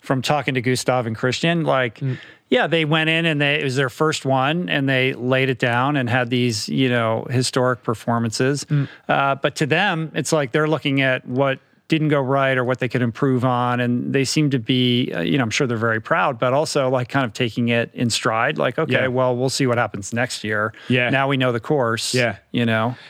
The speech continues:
Speaker 2: Well, to be, to be fair, I mean, when people say how amazing it was, and I was, you know, a long way
Speaker 1: The conditions
Speaker 2: behind.
Speaker 1: were great too.
Speaker 2: They were, but when I look at it, I said, "Yeah, well, it's about where I would expect it to be,"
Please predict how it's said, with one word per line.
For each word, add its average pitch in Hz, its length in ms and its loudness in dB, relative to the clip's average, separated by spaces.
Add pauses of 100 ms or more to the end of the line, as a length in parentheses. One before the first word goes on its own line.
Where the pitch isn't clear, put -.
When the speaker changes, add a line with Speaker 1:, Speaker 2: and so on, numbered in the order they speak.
(120)
Speaker 2:
Well, 175 400 2
to - 120 -2
be, 180 280 0
to 180 140 0
be 165 120 2
fair, 147 560 0
I - 60 -2
mean, 143 200 2
when 147 220 0
people 143 280 0
say 135 260 0
how 131 120 0
amazing 131 400 -2
it 117 80 -2
was, 120 300 2
and 123 100 0
I 123 120 2
was, 120 240 -2 (200)
you 131 100 -6
know, 107 160 -2 (260)
a 110 80 -2
long 123 240 2
way 113 160 2
Speaker 1:
The 107 120 -4
conditions 113 380 0
Speaker 2:
behind. 98 60 -10
Speaker 1:
were 110 100 -2
great 101 380 -2
too. - 320 -4
Speaker 2:
They 160 280 0
were, 156 540 2
but 180 180 0
when 190 160 0
I 175 100 0
look 175 220 -2
at 151 140 0
it, 147 40 0
I 147 80 2
said, 180 280 -4
"Yeah, 214 160 0
well, 156 80 2
it's 139 240 -4
about 156 420 0
where 143 220 2
I 139 80 2
would 135 180 0
expect - 520 -4
it 127 100 -14
to 120 100 -6
be," 123 460 0